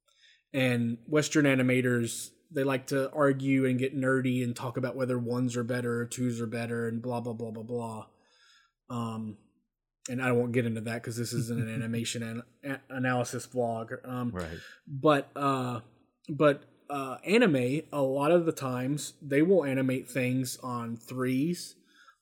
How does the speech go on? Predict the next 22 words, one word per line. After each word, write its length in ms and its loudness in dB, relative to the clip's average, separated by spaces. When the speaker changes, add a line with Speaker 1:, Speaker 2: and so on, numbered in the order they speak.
Speaker 1:
on 240 -2
fours, 640 2
sometimes 480 -4
on 140 -6
sixes 680 -2
or 160 -4
eights 340 -4
even, 360 0
and 120 -2
that 140 -2
means 240 2
they're 160 4
doing 320 2
substantially 720 -4
fewer 420 2
drawings 560 0
per 160 -12
second. 400 -10
Speaker 2:
Right. 320 -10
Okay. 260 -10
Speaker 1:
Um, 600 0
and 500 2